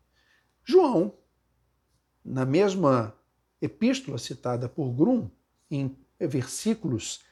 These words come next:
seguintes, ele destaca o seguinte: "Se alguém disser, 'Amo a Deus,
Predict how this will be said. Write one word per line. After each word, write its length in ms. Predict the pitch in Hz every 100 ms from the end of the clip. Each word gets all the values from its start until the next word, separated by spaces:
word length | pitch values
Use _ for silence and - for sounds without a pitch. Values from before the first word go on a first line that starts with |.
| _
seguintes, 1000 | - - 127 147 240 175 - 110 - - _ _ -
ele 180 | 294 285
destaca 460 | 269 - 220 208
o 40 | 202
seguinte: 720 | - 120 117 - - - - _ _ _ _ _ _ _ _ _ _ _ _ _ _
"Se 180 | - 294
alguém 640 | 269 175 180 254 262 277 - _ _ -
disser, 600 | 147 226 - - 104 90 - - _ _ -
'Amo 320 | 269 277 220
a 60 |
Deus, 840 | 175 120 101 - - - - - _